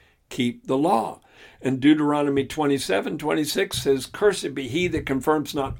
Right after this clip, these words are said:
all the words of this law to do them." So that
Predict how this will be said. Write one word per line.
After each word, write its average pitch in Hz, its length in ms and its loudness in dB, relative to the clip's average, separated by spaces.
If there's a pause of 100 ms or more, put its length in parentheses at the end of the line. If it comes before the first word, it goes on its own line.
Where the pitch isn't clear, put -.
all 226 380 8
the 151 100 2
words 147 340 6
of 143 120 0
this 143 240 2
law 180 260 6
to - 200 -4
do 202 320 2
them." 135 260 0 (300)
So 170 360 2 (100)
that 170 280 -4